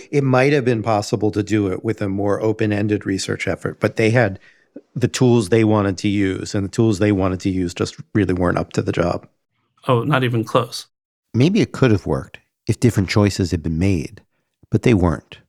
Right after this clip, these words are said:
Speaker 1: Doctor Caroline's staff got fed up. Tensions grew in his lab. Eventually, he was taken off the project. He feels bad that it didn't work out for his team.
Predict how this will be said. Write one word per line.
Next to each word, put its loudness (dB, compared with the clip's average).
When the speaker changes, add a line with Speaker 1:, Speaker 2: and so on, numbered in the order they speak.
Speaker 1:
Doctor 0
Caroline's 0
staff 0
got -2
fed 0
up. -2
Tensions 0
grew 4
in 2
his -4
lab. -2
Eventually, 2
he 4
was -2
taken 0
off -2
the -2
project. -6
He -6
feels 2
bad 2
that -2
it -4
didn't 0
work -2
out 0
for -2
his -4
team. -4